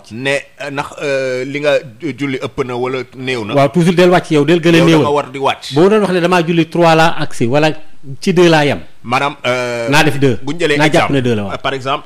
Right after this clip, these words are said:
Speaker 1: euh, takkusaan jot na.
Speaker 2: Mhm.
Speaker 1: Nga julli sa, euh, takkusaan ñaata, euh, ki, rakk la? Du
Speaker 2: Ñeent,
Speaker 1: ñeent.
Speaker 2: ñeent, ñeent.
Speaker 1: Waaw, ñeenti rakk yi, léegi nga dem,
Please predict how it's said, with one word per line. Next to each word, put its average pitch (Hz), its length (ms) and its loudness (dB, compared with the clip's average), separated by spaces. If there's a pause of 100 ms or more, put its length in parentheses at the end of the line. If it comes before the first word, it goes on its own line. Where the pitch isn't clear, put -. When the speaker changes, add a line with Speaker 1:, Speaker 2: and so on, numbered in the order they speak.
Speaker 1:
euh, 113 160 -4 (100)
takkusaan 139 400 -4
jot 127 160 -2
na. 80 120 -16 (160)
Speaker 2:
Mhm. 127 360 -4
Speaker 1:
Nga 127 180 -6
julli 151 200 -6
sa, - 120 -10 (220)
euh, 135 160 -6
takkusaan 156 380 -4 (180)
ñaata, 143 280 -4
euh, 117 260 -6
ki, 113 180 -14
rakk 113 280 -6
la? 104 120 -4
Du 117 160 -8
Speaker 2:
Ñeent, 127 300 2
Speaker 1:
ñeent. 127 100 -2
Speaker 2:
ñeent, 131 200 2 (120)
ñeent. 107 140 -6
Speaker 1:
Waaw, 82 180 -6
ñeenti 151 320 -4
rakk 139 240 -4
yi, 127 160 -4
léegi 131 280 -4
nga 131 120 -4
dem, 135 240 -6